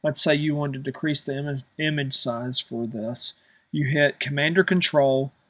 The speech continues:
and Alt and Option together. So Command or Control and either Alt or Option. These change whether you're on Mac or P C. I'm trying to give you both Mac and P C at the same time so you can,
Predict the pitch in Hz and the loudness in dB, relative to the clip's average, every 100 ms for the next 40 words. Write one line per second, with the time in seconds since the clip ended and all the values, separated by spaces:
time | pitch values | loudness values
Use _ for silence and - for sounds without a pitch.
0 | _ - 139 131 147 147 147 143 - 147 | _ -10 -4 0 0 0 0 0 -2 -2
1 | 139 143 127 113 120 131 _ _ _ _ | -2 -2 -2 -6 -8 -12 _ _ _ _
2 | _ _ _ _ _ _ _ _ _ _ | _ _ _ _ _ _ _ _ _ _
3 | _ _ - 143 - 139 143 147 151 160 | _ _ -4 -2 -2 -2 -2 -2 -4 -4
4 | 151 - 131 117 120 - _ _ _ _ | -4 0 2 0 -2 -10 _ _ _ _
5 | _ _ _ _ - 139 135 131 127 143 | _ _ _ _ -8 -4 -2 -2 0 2
6 | 139 139 123 131 - 104 120 - 160 165 | 2 0 -2 -2 -4 -6 -10 -2 6 8
7 | 170 - 175 151 139 135 143 139 131 131 | 8 4 4 4 -2 -2 -2 0 0 -2
8 | 131 127 - 117 135 123 135 135 - 175 | -4 -6 -6 -6 -4 -2 -2 -2 0 2
9 | 165 143 143 151 156 - 160 - 160 151 | 2 0 6 6 6 2 -14 -10 0 0
10 | 143 143 135 135 127 - 131 - 117 123 | 2 -2 -4 -4 -4 -4 -6 -6 -8 -6
11 | 113 110 127 110 101 127 143 143 135 123 | -8 -10 -8 -8 -8 -8 -6 -8 -8 -10
12 | 117 | -10